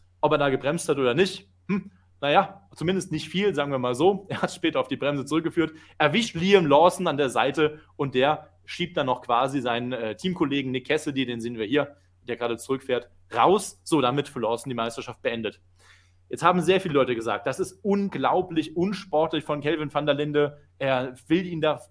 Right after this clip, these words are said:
äh, absichtlich abschießen und er will nicht, dass der Meister wird. Also ich tue mir, und das ist jetzt meine persönliche Meinung, weil es gibt keine Telemetriedaten, an denen wir es belegen könnten, ich tue mir ein bisschen schwer damit.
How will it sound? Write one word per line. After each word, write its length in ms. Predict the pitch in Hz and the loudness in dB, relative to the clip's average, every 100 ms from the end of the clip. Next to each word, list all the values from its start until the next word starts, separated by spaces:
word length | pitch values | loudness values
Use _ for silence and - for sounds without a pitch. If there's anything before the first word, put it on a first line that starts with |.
| - | -4
äh, 160 | 139 | -4
absichtlich 580 | 139 151 - 170 175 143 | -2 -4 -4 -8 -10 -8
abschießen 840 | 165 160 - 170 160 - 160 160 151 _ _ | -6 -6 -6 -4 -4 -6 -6 -6 -8 _ _
und 160 | - 147 | -4 2
er 120 | 143 | 2
will 120 | 151 | 4
nicht, 160 | 170 - | 0 -2
dass 100 | 160 | -2
der 100 | 175 | -2
Meister 480 | 120 120 139 156 135 | 0 0 0 0 0
wird. 240 | 147 147 - _ - _ - | 0 -2 -10 _ -20 _ -6
Also 380 | 147 156 156 156 | -2 -2 -4 -10
ich 200 | 190 - | -12 -12
tue 220 | - 247 254 | -6 -4 -2
mir, 240 | 196 196 | 0 -2
und 80 | 151 | -2
das 100 | 120 | -6
ist 120 | 156 | -6
jetzt 180 | 123 - | -6 -4
meine 180 | 117 117 | -4 -4
persönliche 460 | 123 113 127 117 107 | -4 -4 -6 -6 -6
Meinung, 420 | 101 127 190 147 | -2 0 0 0
weil 240 | 110 107 - - - - | 0 -2 -6 -18 -20 -20
es 140 | - - | -20 -4
gibt 300 | 147 156 - | -4 -4 -4
keine 220 | 127 120 | -4 -2
Telemetriedaten, 840 | 127 120 117 - 156 113 180 135 | -4 -4 -6 -4 -2 2 2 2
an 80 | 135 | -2
denen 200 | 127 127 | -2 -4
wir 80 | 120 | -4
es 100 | 113 | -6
belegen 340 | 117 147 190 | 2 4 4
könnten, 360 | 131 - 151 156 - _ _ | 2 -2 -2 -10 -16 _ _
ich 100 | - | -2
tue 120 | - | 2
mir 60 | 311 | 4
ein 60 | 165 | 2
bisschen 200 | 139 135 | 0 -8
schwer 220 | - 117 | -2 0
damit. 300 | 117 107 | 0 -4